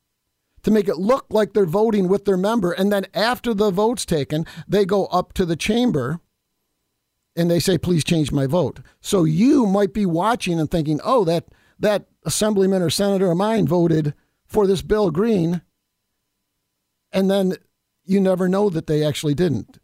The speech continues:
because once they put it on paper, once they go up and say, "Please change my vote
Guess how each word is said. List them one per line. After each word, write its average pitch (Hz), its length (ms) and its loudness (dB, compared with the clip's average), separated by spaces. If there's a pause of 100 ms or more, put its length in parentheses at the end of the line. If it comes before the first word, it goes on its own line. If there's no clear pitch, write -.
(180)
because 143 340 -2
once 180 240 -2
they 180 120 0
put 175 200 -2
it 160 100 0
on 127 160 -2
paper, 196 320 -2
once 139 140 -4
they 147 120 -2
go 143 160 0
up 156 140 -2
and 135 100 -2
say, 123 220 -4 (120)
"Please 151 240 -2
change 139 300 -2
my 117 160 -4
vote 123 380 -6